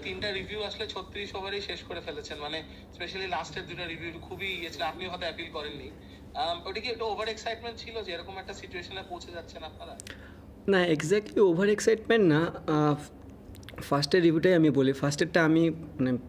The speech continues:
Speaker 2: আমি পিছন দিকে ছিলাম, তো আমার কাছে মনে হয়েছিল যে confirm out। But আমি যখন, মানে, review নেওয়ার পর loss হলো, সেকেন্ডটা,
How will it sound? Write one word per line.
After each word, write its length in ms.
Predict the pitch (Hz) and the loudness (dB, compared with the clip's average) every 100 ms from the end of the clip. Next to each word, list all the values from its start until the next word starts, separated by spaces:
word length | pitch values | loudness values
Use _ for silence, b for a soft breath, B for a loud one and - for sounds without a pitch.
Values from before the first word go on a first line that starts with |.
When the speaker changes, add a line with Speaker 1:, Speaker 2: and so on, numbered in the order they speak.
| - | -4
Speaker 2:
আমি 240 | 139 143 | 2 4
পিছন 300 | 151 147 165 | 4 4 4
দিকে 180 | 147 156 | 4 4
ছিলাম, 220 | 151 160 | 4 2
তো 100 | 156 | 4
আমার 160 | 147 143 | 4 4
কাছে 200 | 156 156 | 4 4
মনে 140 | 147 | 6
হয়েছিল 300 | 147 147 156 | 6 6 4
যে 100 | 143 | 4
confirm 480 | 143 139 135 156 135 | 4 4 4 4 4
out। 260 | 120 113 - 123 | 2 -2 -4 -2
But 180 | 120 131 | 0 2
আমি 160 | 127 | 4
যখন, 440 | 135 135 143 135 - - - - | 4 4 4 4 2 -6 -12 -2
মানে, 160 | 123 | 2
review 240 | 123 131 139 | 4 4 6
নেওয়ার 240 | 139 139 | 6 4
পর 120 | 139 | 4
loss 320 | 139 131 135 135 | 4 4 4 2
হলো, 240 | 131 135 B B B B B | 2 0 B B B B B
সেকেন্ডটা, 720 | - - 151 175 170 175 170 | -4 4 6 6 6 4 4